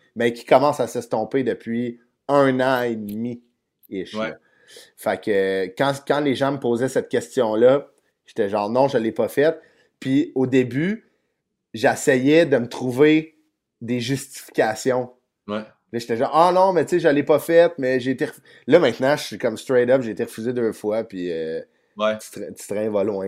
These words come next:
Speaker 1: là. <laughs> Je suis comme,
Speaker 2: Ah, mais
Speaker 1: fait
Speaker 2: moi, au
Speaker 1: que
Speaker 2: début, là, j'ai commencé plus vers deux mille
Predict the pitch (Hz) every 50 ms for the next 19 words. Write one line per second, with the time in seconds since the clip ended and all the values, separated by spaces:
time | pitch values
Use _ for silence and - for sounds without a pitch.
0 | 98 101 101 104 104 - _ _ - - _ _ - - - - - - 90 90
1 | 87 _ _ _ - - 110 120 120 104 135 143 147 - 127 123 117 131 139 -
2 | - _ _ 104 113 131 143 156 147 156 147 160 156 156 160 160 165 151 - 196
3 | 196 - 196 196 185 175 180 170 165 156 147 175 175 175 170 170 170 170 170 170
4 | -